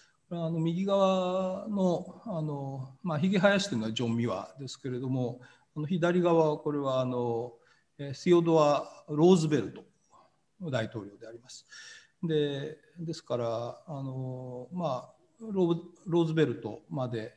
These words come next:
一応、あの、まあ、加担する形で、こういう、あの、アメリカの、まあ、あの、自然というのが、えー、まあ、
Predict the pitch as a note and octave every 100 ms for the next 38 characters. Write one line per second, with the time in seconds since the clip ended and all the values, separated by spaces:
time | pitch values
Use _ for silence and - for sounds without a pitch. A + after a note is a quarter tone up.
0 | _ F#3 E3 - C#3+ B2 A#2 A2+ A2 A2
1 | - _ - - _ _ C#3+ B2+ C3 C3+
2 | C3+ C3 C3 B2+ A#2+ A#2 A#2 A#2 A2+ B2
3 | C3 C3+ E3+ F3 F3 F3 F3 F#3 - B2
4 | A#2+ A2+ A2+ A2+ A#2+ B2 A#2+ B2 A#2 A2
5 | G#2 - F3+ C3+ A2+ - _ _ - _
6 | _ - C3 - D3+ B2 C#3+ C#3 - B2+
7 | G#2 F#2 - - _ _ _ F3 C#3 A#2+
8 | A#2 _ _ _ _ _ _ C3+ A2 G3